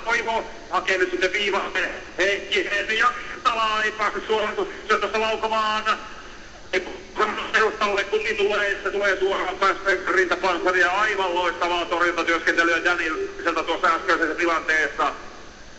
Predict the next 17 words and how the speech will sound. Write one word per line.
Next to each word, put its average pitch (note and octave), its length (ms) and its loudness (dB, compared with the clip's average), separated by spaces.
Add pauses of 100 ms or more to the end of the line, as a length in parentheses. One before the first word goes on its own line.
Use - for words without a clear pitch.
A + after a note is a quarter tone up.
(240)
Siellä D#3 260 4
yrittää D#3+ 420 4
nyt D#3+ 200 -2
pistää D#3 520 2 (2250)
Kajaanin D#3+ 420 4
Hokin E3 400 2
ylivoimaan D#3 640 2
joensuulaisia D3+ 760 2
tuossa D#3 300 0
lähistöllä D#3 420 0
sijaitsevalle D3+ 440 2
Mantan D#3 340 0
grillille, D3 440 2
mutta D3+ 320 0
Daniel D3+ 320 2
Spence G3 680 2
seisoo F3 640 0